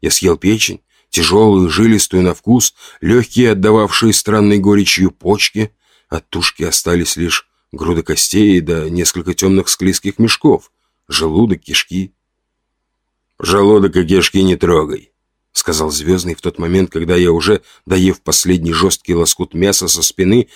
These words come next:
с тоской посмотрел на оставшиеся. «В них перешел весь остаток трупного яда, а сердце и мозг», —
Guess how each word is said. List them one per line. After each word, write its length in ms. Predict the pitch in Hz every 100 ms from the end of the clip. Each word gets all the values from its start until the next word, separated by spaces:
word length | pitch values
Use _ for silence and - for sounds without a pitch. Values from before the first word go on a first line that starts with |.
| - -
с 100 | -
тоской 360 | - - 104
посмотрел 520 | 107 - 117 95 87
на 100 | 87
оставшиеся. 760 | 95 - 80 78 - - - - _ _ _ _ _ _ _ _ -
«В 120 | 85
них 220 | 101 104
перешел 480 | 107 104 98 107 104
весь 160 | 98 85
остаток 480 | 95 - 104 92 87
трупного 420 | 104 92 98 90
яда, 460 | 90 90 80 78 85
а 80 |
сердце 440 | 82 110 104 90 95
и 60 |
мозг», — 440 | 95 107 101 -